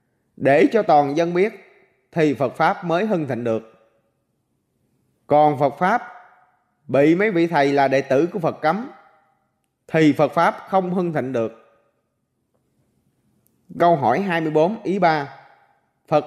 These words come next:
Pháp suy tàn là khi nào? Phật Pháp suy tàn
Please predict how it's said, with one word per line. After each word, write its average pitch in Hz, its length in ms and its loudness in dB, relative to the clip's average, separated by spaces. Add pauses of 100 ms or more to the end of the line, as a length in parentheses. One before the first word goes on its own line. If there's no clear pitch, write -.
(120)
Pháp 196 220 -2 (100)
suy 196 160 4
tàn 131 440 -2
là 135 220 -4
khi 170 220 -2
nào? 123 280 -6 (2250)
Phật 151 180 2 (100)
Pháp 196 220 0 (320)
suy 208 320 0
tàn 139 380 2